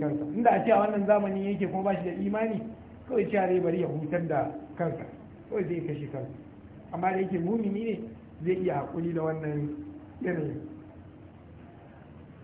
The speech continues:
"Wa zaqat alayya al-ard." Sannan garin da nake ciki ma, garin ya yi mun kunci. Wani ba duk yalwar Madina yana jin garin ya yi markunci min buyuti,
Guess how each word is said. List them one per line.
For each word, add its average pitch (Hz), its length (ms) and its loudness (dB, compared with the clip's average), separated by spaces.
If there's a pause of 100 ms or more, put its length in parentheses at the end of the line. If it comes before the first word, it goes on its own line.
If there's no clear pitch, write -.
(160)
"Wa 190 100 4
zaqat 226 340 8
alayya 208 360 6
al-ard." 185 380 2 (440)
Sannan 214 520 4 (160)
garin 233 340 10
da 220 80 10
nake 220 360 6
ciki 208 240 -2
ma, 208 160 4
garin 202 400 2
ya 202 160 4
yi 202 60 4
mun 202 200 4 (140)
kunci. 247 540 2 (1300)
Wani 165 140 -4
ba 170 160 6
duk 175 220 2 (220)
yalwar 190 520 6
Madina 185 420 2
yana 180 260 0
jin 185 160 0
garin 175 260 2
ya 175 80 -2
yi 185 80 0
markunci 185 580 2
min 190 180 0
buyuti, 156 380 0